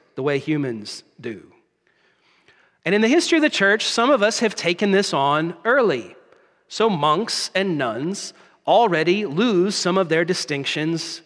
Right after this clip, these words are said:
of gender. Neither marries or has children. Male monks, no matter how wealthy or well-mannered their background, have to grow their own garden,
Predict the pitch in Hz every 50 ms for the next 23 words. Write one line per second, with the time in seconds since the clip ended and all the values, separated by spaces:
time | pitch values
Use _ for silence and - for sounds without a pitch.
0 | _ _ - 160 165 160 226 262 247 208 143 117 101 90 - - _ _ _ _
1 | _ _ _ _ _ _ - 110 117 135 151 165 175 175 190 202 214 202 185 156
2 | 139 120 104 - - - - - - _ - 117 117 131 139 143 135 - - -
3 | 208 226 196 139 117 104 90 87 87 - _ _ _ _ _ _ _ _ _ _
4 | _ _ _ _ _ _ _ _ - 135 147 175 196 214 208 196 185 180 196 214
5 | 233 - - - 165 151 147 151 170 180 185 - - 180 185 202 202 190 190 196
6 | 208 208 - - 226 220 220 220 226 214 185 175 160 151 160 165 185 190 185 185
7 | 190 196 202 202 202 190 185 190 185 151 165 165 170 - - 190 185 185 196 214
8 | 233 - - - - - - - - 160 190 - - 190 143 - 151 160 175 180
9 | 190 196 196 202 202 196 208 226 233 233 202 175 147 120 104 -